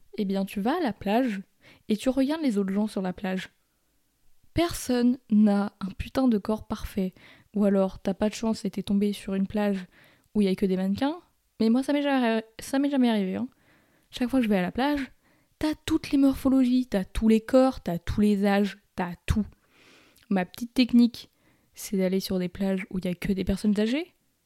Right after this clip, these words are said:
comme ça, tu te sens très, très, très fraîche. Très jeune, très pimpante. Je t'assure, la technique, elle marche, hein. Alors vraiment, t'as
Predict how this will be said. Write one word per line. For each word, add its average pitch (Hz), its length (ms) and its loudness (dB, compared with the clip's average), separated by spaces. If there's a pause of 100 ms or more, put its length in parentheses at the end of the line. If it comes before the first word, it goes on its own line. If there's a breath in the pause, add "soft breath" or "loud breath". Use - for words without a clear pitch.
(460)
comme 190 120 -6
ça, 254 120 0
tu - 160 -12
te 202 160 -4
sens 294 320 0 (260)
très, - 280 -6
très, 294 200 -4
très 294 220 -2
fraîche. - 360 -4 (680)
Très 214 240 0
jeune, 240 500 2
très - 220 -4
pimpante. 262 580 -2 (140)
Je 196 220 -2
t'assure, 233 440 -4
la 233 140 0
technique, 247 640 0 (800 soft breath)
elle 220 100 2
marche, 196 300 0
hein. 202 120 -6 (300)
Alors 185 200 -2
vraiment, 220 260 0
t'as - 180 -8